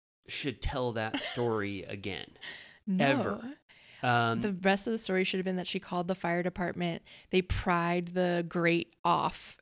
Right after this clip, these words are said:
Speaker 2: and that she got it back.
Speaker 1: Yeah, I mean, I know, like, I, I, I can't even imagine the day in this household when the parents said, "You were walking,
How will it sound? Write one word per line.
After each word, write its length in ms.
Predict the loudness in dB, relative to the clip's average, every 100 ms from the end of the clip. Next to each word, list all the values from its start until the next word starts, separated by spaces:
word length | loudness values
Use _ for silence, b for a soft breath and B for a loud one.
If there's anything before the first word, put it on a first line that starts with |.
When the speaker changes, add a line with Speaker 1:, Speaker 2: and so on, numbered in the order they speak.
| -2
Speaker 2:
and 160 | 0
that 160 | 0 0
she 160 | -2 0
got 220 | 0 0
it 160 | 0
back. 520 | 0 0 -2 -10 -20 -18
Speaker 1:
Yeah, 300 | -10 -8 -8 -4
I 40 |
mean, 200 | -2 -2
I 80 | -2
know, 200 | -2 0
like, 280 | -2 -4 -8 _ _ _
I, 100 | -12 -6
I, 240 | -6 -6 -10 _ -10
I 100 | -10
can't 280 | -6 0 0
even 180 | 2 0
imagine 420 | 0 -2 -4 -4
the 80 | -4
day 240 | -4 -4
in 80 | -4
this 140 | -8
household 600 | -8 -8 -8 -8 -8 -6
when 120 | -6 -6
the 60 |
parents 460 | -6 -6 -4 -4 -4
said, 340 | -4 -4 -6 -12 _ _ _ _ _
"You 140 | -4 -2
were 80 | 0
walking, 560 | 0 -2 -2 -2 -2